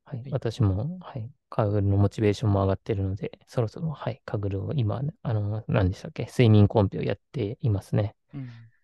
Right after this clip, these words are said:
Speaker 1: あ、そういえば睡眠コンペは、あのー、ちょっと前に、あの、日本の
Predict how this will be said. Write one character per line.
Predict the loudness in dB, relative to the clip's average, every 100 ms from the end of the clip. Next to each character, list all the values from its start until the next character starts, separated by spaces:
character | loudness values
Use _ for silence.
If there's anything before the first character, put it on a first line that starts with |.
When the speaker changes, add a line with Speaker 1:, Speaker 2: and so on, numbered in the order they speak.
| _ _ _ _ _
Speaker 1:
あ、 | -8 -8 -8
そ | _ 0
う |
い |
え | 0
ば | 0
睡 | 0 2 6
眠 | 6 6
コ | 4 2
ン | 2
ペ | -4
は、 | -8 -10 -4
あ | 0
の | 2 2 0 0 0 -2 -6
ー、 | -18 _ _ _ _ _ _ _
ち | -8
ょ |
っ | -2
と | 4
前 | 4 6
に、 | 4 0 -4
あ | -2
の、 | -2 -2 -6 -12 _ 0
日 | 2 2
本 | 2 2 4 2
の | 0 -2